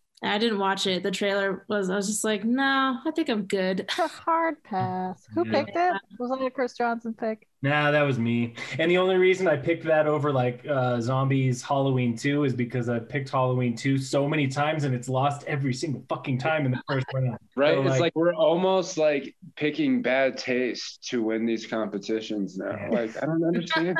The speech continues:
Speaker 4: people.
Speaker 3: <laughs> We need some, we need some advice from the champ on how to pick good movies.
Speaker 1: It says the guy whose,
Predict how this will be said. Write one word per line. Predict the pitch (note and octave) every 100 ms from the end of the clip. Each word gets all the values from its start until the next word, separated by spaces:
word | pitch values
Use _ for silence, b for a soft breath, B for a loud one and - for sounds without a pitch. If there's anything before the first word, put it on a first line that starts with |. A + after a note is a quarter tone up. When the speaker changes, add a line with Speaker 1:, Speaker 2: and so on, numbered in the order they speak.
| D4+
Speaker 4:
people. | C#4+ F4+
Speaker 3:
<laughs> | - - - _ - F4+ G#4+ - -
We | A#3
need | F4 E4
some, | D4+ A#3+ F3 - - G3
we | A#3+
need | D#4+ E4+
some | D4 B3 A3
advice | F#3+ D#3 G3 A3
from | A3 E3
the | D3
champ | - G3 F3 C#3 C3
on | D#3+
how | C3 G3+
to | G3
pick | G3 G3 C#3+ - A2+
good | C3+ E3+
movies. | D#3 B2+ A2+ G#2+ G#2 -
Speaker 1:
It | A#3
says | A3 C4
the | B3+
guy | B3+ A#3+ A#3+
whose, | B3 A3 -